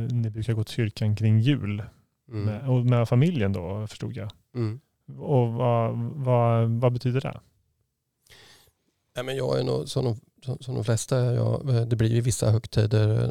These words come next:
Speaker 2: Eh, ja, men nu har vi ett bröllop i familjen och då självklart så är vi, så är vi i en kyrka då.
Speaker 1: Mm.
Speaker 2: Eh, för vi tycker det är en, en fantastisk, eh, lokal.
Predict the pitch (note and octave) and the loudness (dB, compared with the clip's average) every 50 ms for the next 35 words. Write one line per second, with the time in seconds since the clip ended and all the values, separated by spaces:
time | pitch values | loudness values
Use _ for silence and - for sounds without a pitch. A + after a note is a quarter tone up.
0 | - B2 B2+ B2 B2 - - B2 A#2 A2+ A2+ A#2 A#2+ B2+ B2+ B2+ B2+ B2 B2 B2 | 0 0 0 0 0 0 2 2 2 2 2 2 2 2 2 2 2 0 0 -2
1 | B2 B2 A#2 - _ - A2 G2+ G#2+ A2+ - - A#2+ - B2 A#2+ A2+ A2 A2 A#2 | -2 -4 -6 -6 _ 0 0 0 0 -2 -4 -2 0 0 2 2 2 2 2 2
2 | A2+ A2 G#2+ G#2 - A#2 A2+ A2 - A#2+ - - - A#2+ A#2 A#2 A#2 A#2+ A#2+ A#2+ | 2 2 2 4 2 2 2 0 -4 -6 -6 -4 -4 -4 -2 -2 -2 -4 -4 -6
3 | A#2 C#3 D3 - - - B2+ A#2 A2+ A2 A2+ A2 G#2 - A#2+ A#2 A#2 - - C#2+ | -8 -10 -14 -18 -6 -4 -2 -2 0 -2 -4 -6 -6 -6 -8 -8 -6 -6 -6 -6
4 | C2+ B1+ - _ _ _ _ B2 A2+ A2 G2+ G#2 A2+ B2 - _ A#2+ A2 A2+ A2+ | -6 -8 -10 _ _ _ _ 2 4 4 4 4 2 -2 -4 _ -6 -6 -4 -4
5 | A2 G#2 - - A2 A2+ G#2 G2+ B2 B2 - A2+ A2 G#2+ A2+ A#2+ - B2+ A#2 A2+ | -6 -8 -8 -8 -6 -6 -4 -4 -6 -6 -4 -2 -2 -2 -2 -4 -4 -6 -6 -6
6 | A2+ A2+ - A2 G#2 - A2+ G#2 - - - - - - - _ _ _ - A2 | -6 -6 -4 -6 -4 -4 -4 -6 -6 -10 -12 -14 -14 -14 -14 _ _ _ -10 -8
7 | A2 A2 A2 A2 G#2+ G#2+ G#2 - A2+ A#2 A#2+ C3+ D#3+ D#3+ | -6 -6 -6 -4 -4 -4 -4 -2 -2 0 0 0 -2 -4